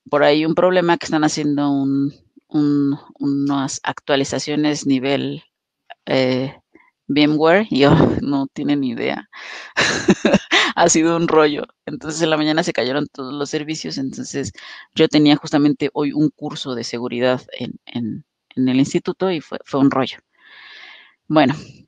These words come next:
eh, pero por lo general hago eso, ¿no? Entonces yo termino casi todos mis pendientes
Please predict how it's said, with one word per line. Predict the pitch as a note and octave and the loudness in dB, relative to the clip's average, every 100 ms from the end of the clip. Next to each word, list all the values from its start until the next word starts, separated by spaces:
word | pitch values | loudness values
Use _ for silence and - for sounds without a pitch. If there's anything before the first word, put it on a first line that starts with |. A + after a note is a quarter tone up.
| - | -2
eh, | D#3 D3 C#3+ C#3 C#3 D3 - - | 2 4 6 4 4 0 -10 2
pero | E3+ E3 | 4 6
por | - D#3+ | 4 2
lo | D#3+ | 2
general | D#3+ F3 D#3+ D#3+ E3+ | 2 2 4 4 4
hago | E3+ F#3 | 4 2
eso, | A3 F3+ | -2 -2
¿no? | D#3 F3 | 0 -2
Entonces | F#3+ E3 D#3 - | -4 -6 -8 -10
yo | D#3+ | -6
termino | E3+ E3+ E3+ | -4 -4 -4
casi | E3+ | -6
todos | D#3 D#3+ D#3+ | -2 0 0
mis | D#3+ | -2
pendientes | - D3 D#3 - E3+ - | -2 0 0 0 -2 -2